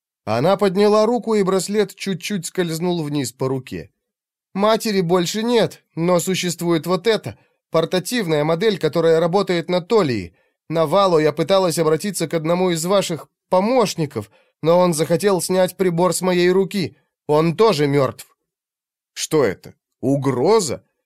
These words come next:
Девчонка была полна сюрпризов. «Покажи», скомандовала Ди, протянув руку. Клэрин опасливо прикрыла браслет. «Только после того, как мы обсудим цену».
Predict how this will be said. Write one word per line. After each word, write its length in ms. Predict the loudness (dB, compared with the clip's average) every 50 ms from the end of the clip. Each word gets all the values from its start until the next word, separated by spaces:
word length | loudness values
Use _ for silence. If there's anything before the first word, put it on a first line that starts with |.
| _ -8
Девчонка 640 | -4 -2 -2 -2 -2 -4 -4 -4 -4 -4 -4 -6 -4
была 240 | -2 0 0 0 2
полна 380 | 2 2 0 2 2 0 0
сюрпризов. 640 | 0 -2 -4 -4 -4 -6 -6 -4 -4 -6 -8 -10 -12 _ _ _ _ _ _ _ _ _ _ _ _ _ _ 0
«Покажи», 800 | 0 0 2 2 2 2 2 2 0 0 2 0 0 -2 -6 _ _
скомандовала 720 | -10 -4 -2 0 0 0 0 0 0 -2 -2 -2 -2 -2 -2
Ди, 220 | -4 -4 -6 -6
протянув 500 | -4 -4 -6 -4 -4 -4 -4 -4 -6 -6
руку. 420 | -6 -8 -8 -8 -10 -14 -16 -16 _ _ _ _ _ _ _
Клэрин 460 | -4 -2 2 2 2 4 2 2 2
опасливо 520 | 0 0 0 0 0 0 0 0 0 0 0
прикрыла 500 | -2 -2 -4 -4 -4 -4 -4 -2 -2 -2
браслет. 520 | -2 -4 -4 -6 -8 -12 -12 -14 -16 _ _ _ _ _ _ _ _ _ _ _ -2
«Только 320 | 0 0 0 0 0 -2
после 300 | -2 -2 -2 -2 -2 -2
того, 200 | -2 0 0 0
как 200 | -2 -2 -4 -2
мы 100 | 0 0
обсудим 500 | 0 0 -2 -4 -6 -4 -2 -2 -4 -4
цену». 460 | -2 0 0 0 0 0 -2 -6 -10